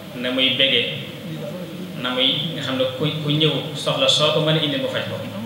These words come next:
ak su mën a doon ak lu mu rëy rëy. Te wax na xanaa gan ko tedd nga koy waajale,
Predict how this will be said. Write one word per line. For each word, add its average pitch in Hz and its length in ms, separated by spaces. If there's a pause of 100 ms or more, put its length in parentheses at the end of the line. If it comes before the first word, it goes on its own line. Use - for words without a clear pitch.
(800)
ak 127 120
su 131 120
mën 123 80
a 127 40 (120)
doon 120 80
ak 117 80
lu 120 100
mu 113 60
rëy 113 160
rëy. 107 180 (880)
Te 127 120
wax 127 80
na 127 80
xanaa 139 320
gan 143 200
ko 135 200
tedd 127 240
nga 120 80
koy 117 160
waajale, 104 340